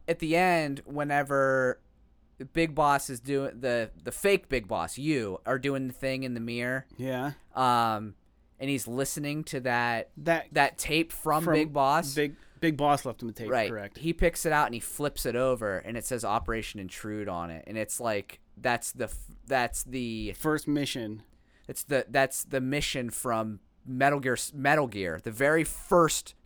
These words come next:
Speaker 1: game on M S X computer. And so, <laughs> so here's the thing.
Speaker 2: Full circle.
Speaker 1: Full circle, because a lot of controversy in the past in Metal Gear lore, right?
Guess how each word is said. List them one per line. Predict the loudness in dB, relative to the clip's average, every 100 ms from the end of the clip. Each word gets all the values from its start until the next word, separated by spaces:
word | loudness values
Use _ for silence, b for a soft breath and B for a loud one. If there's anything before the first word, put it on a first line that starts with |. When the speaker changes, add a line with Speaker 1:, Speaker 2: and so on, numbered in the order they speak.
| -4
Speaker 1:
game | 0 0 0
on | -2 -2
M | -2
S | -4 -6
X | -8
computer. | -8 -12 -6 -4 -4 -6 b b b
And | -4 0 0 -2 -8 b b b b b
so, | 4 6 6 4 -2 _ -10
<laughs> | -8 -8 -12 -20 -20 -20 -20 -20 _ -20 -20 _
so | 2 6
here's | 8 6 4
the | 2
thing. | -2 -4 -8 _ _ _ _ _ _ _ _ _ _ 2
Speaker 2:
Full | 8 8
circle. | 6 0 -2 -10 -16 _ _
Speaker 1:
Full | 0 4 6
circle, | 6 2 2 -4 -2
because | 0 4 6 4 -2 -12 _ _ _ _ _ _ _ _ _ _ _ _ _ 2
a |
lot | 8 10 10
of |
controversy | 6 2 2 0 0 0 -2
in | -4
the | -4
past | 0 2 0 -4
in |
Metal | -4 -4
Gear | -4 -6 -6 -8 -14 -20 _ _ -12
lore, | -4 -2 -2 -2
right? | 0 0 -2